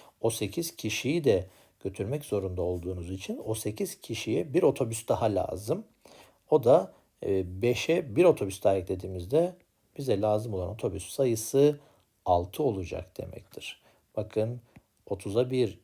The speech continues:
otobüs, otuz kişiye bir otobüs, otuz kişiye bir otobüs, otuz, otuz, otuz. İşte bir otobüs, bu ikinci otobüs, bu üçüncü otobüs, dördüncü otobüs,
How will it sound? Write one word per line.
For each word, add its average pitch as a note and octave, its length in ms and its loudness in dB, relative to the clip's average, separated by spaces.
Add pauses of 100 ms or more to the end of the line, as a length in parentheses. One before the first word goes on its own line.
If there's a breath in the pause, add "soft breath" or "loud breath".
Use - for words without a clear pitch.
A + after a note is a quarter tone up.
(120)
otobüs, - 380 -6
otuz - 260 -8
kişiye G2 280 -2
bir F#2 100 -2
otobüs, E2+ 440 -6
otuz - 240 -6
kişiye - 300 -6
bir F2 80 -4
otobüs, F2+ 640 -6
otuz, G2+ 420 -8
otuz, F#2 300 -6
otuz. C3 460 -4 (460 soft breath)
İşte G#2 300 -6
bir A#2+ 140 2
otobüs, F#2 920 -2 (480)
bu A2 140 -2
ikinci G#2 400 -4
otobüs, F#2 520 -4 (100)
bu G#2+ 100 -2
üçüncü F#2 460 -8
otobüs, A#2 500 -2 (160)
dördüncü A#2+ 480 0
otobüs, A#2+ 480 -2